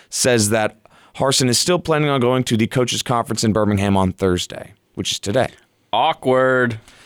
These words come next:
Speaker 1: Indeed. This is a complete and utter mess. And the worst thing is you don't know what's the truth right now. You know, you don't know what to believe or who to believe. We still have an entire, an entire story about an inappropriate relationship that never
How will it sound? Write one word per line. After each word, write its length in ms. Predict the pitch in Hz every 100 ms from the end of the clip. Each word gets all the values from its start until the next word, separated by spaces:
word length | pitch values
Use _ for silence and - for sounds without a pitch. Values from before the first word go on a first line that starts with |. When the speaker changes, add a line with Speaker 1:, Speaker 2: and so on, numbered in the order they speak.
| _ _ -
Speaker 1:
Indeed. 540 | 165 170 175 117 82
This 200 | - 165
is 140 | 175 139
a 440 | 123 117 110 107 - _ _ _ -
complete 600 | - 120 - 147 160 -
and 120 | 135 -
utter 280 | 127 131 123
mess. 360 | 110 98 82
And 160 | - 147
the 60 | 156
worst 320 | 180 226 -
thing 140 | 165
is 120 | 156
you 60 | 135
don't 180 | 147 147
know 140 | 151
what's 240 | 135 139 -
the 100 | 107
truth 460 | - 131 87 -
right 240 | - 87 82
now. 300 | 76 67 - _ -
You 80 | -
know, 60 | 120
you 120 | 123
don't 200 | 139 135
know 480 | 139 131 127 123 113 - - - _ _ _
what 300 | 120 131 -
to 80 | 165
believe 500 | 131 127 127 127 127
or 200 | 117 110
who 200 | 113 147
to 60 | 127
believe. 720 | 104 95 92 90 92 98 - _ _ _ _ _ _ _ _ -
We 140 | 175
still 220 | - 208
have 140 | 170 151
an 80 |
entire, 800 | 147 131 - 147 165 156 147 131 - -
an 100 | 139
entire 440 | 139 151 165 170
story 320 | 147 - 170 160
about 160 | 139
an 100 | 131
inappropriate 500 | 147 139 156 147 143
relationship 600 | 117 117 143 156 139 131
that 160 | - 123
never 720 | 123 131 151 175 208 208 208